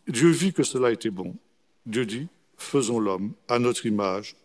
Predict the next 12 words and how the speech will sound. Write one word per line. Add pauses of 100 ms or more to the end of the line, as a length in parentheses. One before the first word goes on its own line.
(140)
selon
notre
ressemblance, (500)
pour
qu'il
domine
sur
les
poissons
de
la
mer,